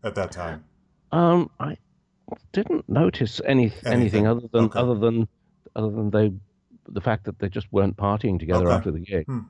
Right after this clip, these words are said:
Speaker 1: Okay.
Speaker 2: But it was, it was a fascinating tour, the one that we did in nineteen seventy-eight, because, uh, the band that they had with them was the band that played on Elton John's Rock of the Westies album.
Speaker 1: Oh.
Speaker 2: Caleb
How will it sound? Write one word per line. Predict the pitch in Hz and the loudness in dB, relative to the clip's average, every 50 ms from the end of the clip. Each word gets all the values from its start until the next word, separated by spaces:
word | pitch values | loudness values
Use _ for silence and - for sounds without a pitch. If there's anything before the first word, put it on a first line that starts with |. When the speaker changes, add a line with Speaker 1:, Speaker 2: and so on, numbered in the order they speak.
| _ - - | _ -8 -8
Speaker 1:
Okay. | 113 - - 110 107 | -8 -4 -4 -4 0
Speaker 2:
But | 123 117 | 2 2
it | 123 104 | 2 2
was, | 120 131 - - - - | 2 -2 -2 -4 -6 -2
it | 143 | 0
was | 135 147 127 120 | 2 2 2 4
a | 131 120 104 - - - | 4 2 2 0 -10 -12
fascinating | - - 147 151 147 - 147 131 113 101 101 92 92 | -2 0 0 0 0 0 0 0 0 0 0 -4 -2
tour, | - 131 120 123 113 | 0 2 2 2 2
the | 90 | 2
one | 82 87 87 82 | 0 -2 -2 -2
that | 87 - | -2 -4
we | - - | -6 -4
did | - 90 85 87 | -4 -2 0 0
in | 85 87 | 0 0
nineteen | 87 85 82 85 85 | 0 0 0 -2 -4
seventy-eight, | - - 92 82 82 82 92 104 117 101 85 98 | -2 -2 -2 0 0 0 2 2 2 2 0 -2
because, | - 92 - - 101 87 - - | -4 -8 -4 -4 -4 -4 0 0
uh, | 101 92 90 _ _ - - - - - - _ _ _ - - | 0 0 0 _ _ -20 -20 -20 -20 -20 -20 _ _ _ -12 -6
the | - 90 | -4 -2
band | - 113 113 135 160 160 127 | 0 2 2 4 4 2 2
that | 101 - | 0 0
they | - 82 87 | -2 -4 -4
had | 85 90 87 80 | -2 -2 -2 -2
with | 78 80 76 80 | -4 -6 -6 -4
them | 92 90 95 | -4 -2 0
was | 92 92 90 90 - - - - - | 0 0 -2 -4 -8 -16 -18 -8 -4
the | 98 95 92 92 | -2 0 0 0
band | - 110 107 110 107 104 101 | 0 0 2 2 4 2 2
that | 98 - | 0 -4
played | - - 123 104 101 101 104 - - | -4 0 2 4 4 4 2 0 -2
on | - 107 104 98 98 101 101 - - | -2 0 0 0 0 -2 -2 0 0
Elton | 107 107 104 - 117 107 | 0 0 0 -4 -6 -4
John's | 92 104 101 101 104 92 92 | -2 -2 0 0 -2 -2 0
Rock | 104 101 - | -2 -2 0
of | - 95 | 0 -2
the | 95 95 | -2 -2
Westies | 110 139 - - - 85 76 71 | -2 -4 -4 -4 -6 -6 -6 -6
album. | - - - - - - - - _ - | -8 -10 -10 -12 -12 -16 -18 -18 _ -10
Speaker 1:
Oh. | 120 104 110 127 147 156 170 180 185 180 170 156 135 110 113 110 113 | -8 -6 -6 -6 -6 -8 -8 -8 -6 -6 -6 -4 -4 -4 -2 0 0
Speaker 2:
Caleb | 135 127 131 135 - - 80 | 2 4 4 2 2 0 -6